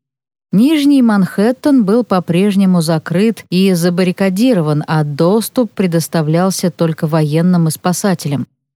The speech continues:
Все дороги ниже четырнадцатой улицы были заблокированы, туда не ходили ни подземка, ни автобусы, хотя остальной транспорт в городе работал по обычному графику.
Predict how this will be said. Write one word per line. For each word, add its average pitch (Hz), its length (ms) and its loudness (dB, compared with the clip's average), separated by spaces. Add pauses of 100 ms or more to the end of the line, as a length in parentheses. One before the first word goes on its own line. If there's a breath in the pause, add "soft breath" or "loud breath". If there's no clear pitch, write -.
(340)
Все 285 220 0
дороги 240 380 2
ниже 214 420 2
четырнадцатой 190 920 -2
улицы 220 480 0
были 180 300 0
заблокированы, 170 1000 0 (240)
туда 180 240 0
не 180 140 0
ходили 170 380 0
ни 160 120 0
подземка, 185 960 0
ни 226 160 2
автобусы, 202 920 0
хотя 175 320 -2
остальной 165 580 0
транспорт 180 640 -2
в 156 60 -6
городе 160 440 0
работал 160 560 0
по 160 220 -2
обычному 156 640 -2
графику. 170 680 -4